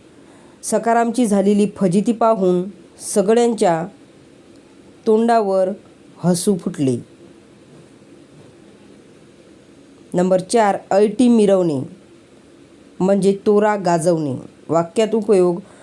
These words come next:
माहेरवरून आलेल्या वस्तूंची संगीता सासरी ऐटी मिरवत असते. नंबर पाच, हेवा करणे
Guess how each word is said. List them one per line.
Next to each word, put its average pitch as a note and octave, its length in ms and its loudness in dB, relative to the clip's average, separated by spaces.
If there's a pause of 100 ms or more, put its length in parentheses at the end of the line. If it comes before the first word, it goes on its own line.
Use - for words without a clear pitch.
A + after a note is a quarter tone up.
(300)
माहेरवरून A3 680 0
आलेल्या G3+ 440 2
वस्तूंची G3 680 0 (560)
संगीता G#3+ 600 0 (280)
सासरी G3+ 680 -2 (1400)
ऐटी G3+ 360 2
मिरवत F#3 400 2
असते. - 480 -6 (1800)
नंबर F3 240 0
पाच, E3+ 520 -2
हेवा F#3 360 2
करणे F3 380 -2